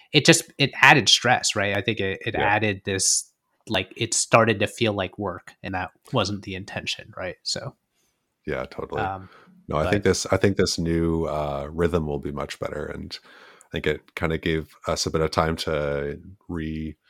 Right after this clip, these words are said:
Speaker 2: revitalize ourselves and get excited again about it. So, um,
Speaker 1: Yeah,
Speaker 2: it's good to be
Speaker 1: yeah.
Speaker 2: back again.
Speaker 1: Yeah, so we should be on a two-week interval now, but hey, who knows? We might get excited, and there might be some other episodes thrown in there. So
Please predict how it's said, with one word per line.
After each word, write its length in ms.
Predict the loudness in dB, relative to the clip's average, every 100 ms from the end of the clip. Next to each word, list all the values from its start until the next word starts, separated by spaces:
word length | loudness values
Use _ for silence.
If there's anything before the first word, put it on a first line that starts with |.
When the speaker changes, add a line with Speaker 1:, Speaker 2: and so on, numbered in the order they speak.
| -20 -20 -20 _ _ _
Speaker 2:
revitalize 880 | -6 -4 -2 -2 0 2 2 0 0
ourselves 480 | -2 -2 0 -2 -4
and 320 | -8 -8 -12 -6
get 120 | -4 -2
excited 340 | 0 0 0
again 260 | -4 -6 -6
about 260 | -4 -4
it. 160 | -6 -8
So, 260 | -10 -10 -12 _ _ _ _ -8
um, 440 | -6 -6 -8 -10 -2
Speaker 1:
Yeah, 100 | 0
Speaker 2:
it's 140 | 0
good 140 | -4 -4
to 40 |
be 80 | -4
Speaker 1:
yeah. 80 | -4
Speaker 2:
back 200 | -6 -8 -14
again. 140 | -16 _ _ _ _ _ _ _
Speaker 1:
Yeah, 120 | -8
so 160 | -6 -2
we 120 | 0
should 200 | 2 4
be 120 | 6
on 120 | 6 6
a 140 | 2
two-week 440 | 0 2 4 4 2
interval 540 | -2 0 0 0 -2 -10 _ _ -20 _ -2
now, 220 | 2 2
but 160 | 2 10
hey, 160 | 12 12
who 100 | 12
knows? 320 | 10 10 8
We 80 | 4
might 200 | 6 6
get 100 | 4
excited, 380 | 4 4 4 2
and 200 | 0 0
there 80 | 0
might 180 | 0
be 100 | -2
some 160 | -2 -4
other 180 | -4 -6
episodes 400 | -6 -8 -8 -8
thrown 180 | -10 -10
in 100 | -12
there. 140 | -6
So 280 | -4 -2